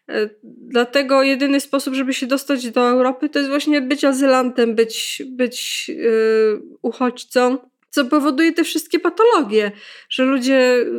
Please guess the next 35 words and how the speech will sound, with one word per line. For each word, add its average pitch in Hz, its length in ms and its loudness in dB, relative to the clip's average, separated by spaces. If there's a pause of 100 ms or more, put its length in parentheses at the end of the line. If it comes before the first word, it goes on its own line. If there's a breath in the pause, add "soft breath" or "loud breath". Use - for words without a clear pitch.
(240)
e, 240 40 -10
podają 262 380 2
się 254 160 -2
za 240 140 2
uchodźców, 240 580 -2
kiedy 233 260 0
faktycznie 240 460 -4
są 226 160 -4
po 240 80 -8
prostu 233 260 -4
migrantami. 220 880 0
Stąd 269 220 -2
się 277 100 -2
bierze 254 340 -2
ta 254 140 -2
po 240 120 -8
prostu 254 280 -8
woda 247 260 2
na 254 140 2
młyn 240 280 2
prawicowców, 220 840 -2
że 202 180 -2
ktoś 214 320 -4
jest 214 300 -4
u-, - 300 -4
uchodźcą, 233 600 0
a 220 80 0
potem 220 260 -4
się 226 100 -4
okazuje, 220 420 0
że 214 140 -4
wcale 220 460 -2
nie 220 160 2
jest 214 160 -2
uchodźcą, 208 680 -2